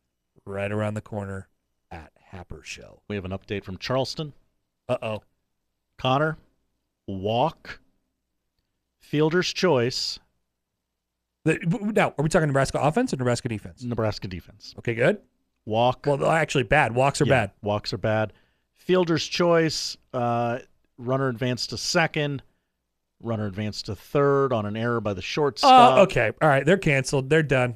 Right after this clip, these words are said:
Speaker 1: Clean baseball's over.
Speaker 2: Tied at one, bases loaded.
Speaker 1: See, this is what happens when you walk people. You give up runs. It's really not that hard. Throw strikes.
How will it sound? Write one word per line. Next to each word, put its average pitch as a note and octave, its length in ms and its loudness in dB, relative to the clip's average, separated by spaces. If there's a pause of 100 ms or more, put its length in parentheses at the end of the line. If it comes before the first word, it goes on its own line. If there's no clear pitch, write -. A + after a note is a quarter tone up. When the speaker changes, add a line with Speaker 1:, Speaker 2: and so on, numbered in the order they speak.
Speaker 1:
Clean F#3+ 240 2
baseball's F3+ 500 4
over. C3 320 2 (100)
Speaker 2:
Tied D#3+ 360 4
at D#3 120 0
one, D3 520 0
bases B2 680 -4
loaded. A#2 720 0 (300)
Speaker 1:
See, - 140 -2
this A#3+ 260 2
is C4+ 100 0
what D4+ 140 6
happens C4 440 4
when A3 140 2
you A3+ 80 4
walk D#4 360 4
people. C#3+ 380 -2 (160)
You F#3 120 2
give G3+ 200 4
up B3+ 160 4
runs. D#4 560 6
It's - 180 2
really D#4+ 300 6
not A3 240 4
that C4+ 120 8
hard. B3+ 340 8 (200)
Throw C4 260 6
strikes. - 680 0